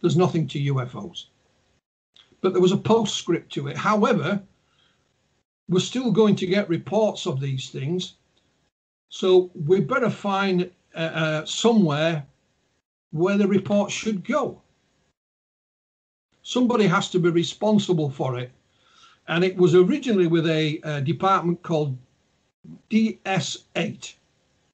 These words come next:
So any U F O reports went to D, it didn't matter where they came from, they went to D S eight. As the decades progressed, D S A and other, eh, parts of the M O D were amalgamated. It became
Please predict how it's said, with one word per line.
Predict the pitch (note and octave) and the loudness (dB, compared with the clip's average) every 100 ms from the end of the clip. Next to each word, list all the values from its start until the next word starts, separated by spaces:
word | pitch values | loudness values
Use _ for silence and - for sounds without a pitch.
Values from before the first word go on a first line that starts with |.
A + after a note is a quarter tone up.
| _ _ | _ _
So | - G#3 | -4 0
any | C#4+ D#4 | 2 2
U | G#3+ B3 B3 | 4 4 4
F | G#3+ G#3 | 2 2
O | G3+ | 4
reports | E3+ C#3 E3 D#3+ - | 4 2 -2 -2 -4
went | C#3+ F#3+ F#3 - | -4 -2 -4 -4
to | |
D, | C#3+ E3 E3+ | 0 2 2
it | F3 | 0
didn't | C4 B3 | -2 0
matter | A3+ | 2
where | G#3+ | 2
they | G3+ | 0
came | F#3+ D#3 | 0 -2
from, | D#3+ | -2
they | |
went | F#3 G3 | -2 -2
to | F3 | -2
D | C#3+ E3+ | 0 2
S | D3+ C3 | 0 -2
eight. | B2 A2+ B2 _ _ _ _ _ _ _ _ _ F3+ | -8 -10 -16 _ _ _ _ _ _ _ _ _ 0
As | G3 | 2
the | F#3+ D#3+ | 4 4
decades | D#3+ A3+ G3+ G3+ F3+ C#3 | 4 0 2 0 0 -2
progressed, | - E3 D3+ C#3+ C#3 F#3+ G#3 F3 - - - - _ _ _ _ _ _ _ _ _ _ C#3 | -4 -2 -2 -4 -4 2 2 2 -4 -14 -18 -20 _ _ _ _ _ _ _ _ _ _ -2
D | F#3+ G#3+ | 2 4
S | F#3+ F#3 | 2 0
A | F3 F3+ | 0 0
and | E3+ D#3 | 0 -2
other, | F#3 F3 D3+ | 0 0 -2
eh, | F3+ F3 _ | -6 -8 _
parts | F#3 F#3 - E3+ | 0 0 0 -2
of | |
the | E3 D#3+ | 0 2
M | E3 | 0
O | D#3 | 2
D | D#3+ D3+ | 0 2
were | E3 | 2
amalgamated. | D#3 F#3+ G3+ E3 C#3 C3+ D3+ D3+ C3+ _ - | 2 4 4 2 -2 -4 -4 -6 -8 _ -12
It | - | -6
became | D#3+ E3+ D#3 D#3+ | -4 -2 -2 -2